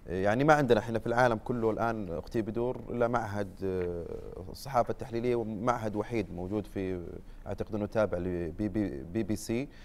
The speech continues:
آه، لكن، آه، الوطن اليوم قدمت إحصائيات، آه، مرتبطة في المجتمع أو نقول مرتبطة في تحليل أو قضايا الأسرة. آه، الأرقام أنا أعتقد أنها يعني أرقام حقيقة يعني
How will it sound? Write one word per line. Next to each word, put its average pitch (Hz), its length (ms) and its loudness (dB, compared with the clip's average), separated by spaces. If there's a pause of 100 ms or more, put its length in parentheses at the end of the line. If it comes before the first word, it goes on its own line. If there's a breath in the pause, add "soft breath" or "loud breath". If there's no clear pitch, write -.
(440 loud breath)
آه، 120 340 8
لكن، 165 680 6
آه، 131 560 4
الوطن 147 420 4
اليوم 143 320 2
قدمت 147 500 4
إحصائيات، 120 840 4
آه، 113 180 2
مرتبطة 135 640 2
في - 100 -4
المجتمع 113 640 0
أو 101 160 2
نقول 113 220 0
مرتبطة 120 580 2 (100)
في 113 140 0
تحليل 127 580 0 (460 loud breath)
أو 92 120 -4
قضايا 120 680 8
الأسرة. 98 500 2 (560 loud breath)
آه، 110 840 8
الأرقام 160 560 6
أنا 156 120 6
أعتقد 151 300 2
أنها 139 360 4
يعني 101 500 2
أرقام 135 600 4
حقيقة 143 500 4
يعني 113 680 2